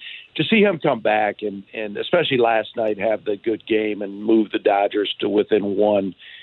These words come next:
win of the World Series, it's, uh, you know, I, I think this guy's a Hall of Famer, and he's had some rough October moments, but I think overall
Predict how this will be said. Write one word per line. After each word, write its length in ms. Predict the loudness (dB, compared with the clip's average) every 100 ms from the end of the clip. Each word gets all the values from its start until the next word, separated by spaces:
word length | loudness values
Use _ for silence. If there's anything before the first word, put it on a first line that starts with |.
| -16 -2
win 240 | 2 2
of 100 | 2
the 80 | 2
World 340 | 4 2 2 -2
Series, 440 | 2 4 4 2 2
it's, 320 | 2 0 2
uh, 240 | 4 4 0 -12 -20 -14 0
you 120 | 2
know, 120 | 4
I, 400 | 2 0 -2 -2
I 40 | -2
think 200 | -2 -4
this 160 | -4 0
guy's 240 | 2 2
a 100 | 2
Hall 220 | 2 2 0
of 60 | -2
Famer, 560 | -4 -4 -8 -10 -12 -12 -6
and 140 | -2
he's 180 | 0 0
had 320 | 2 2 2 -2
some 180 | -4 0
rough 280 | 0 0 0
October 520 | -2 0 0 0 -2
moments, 500 | -2 -4 -4 -6 -2
but 100 | 2
I 100 | 4
think 260 | 4 2 4
overall 600 | 4 4 4 4 2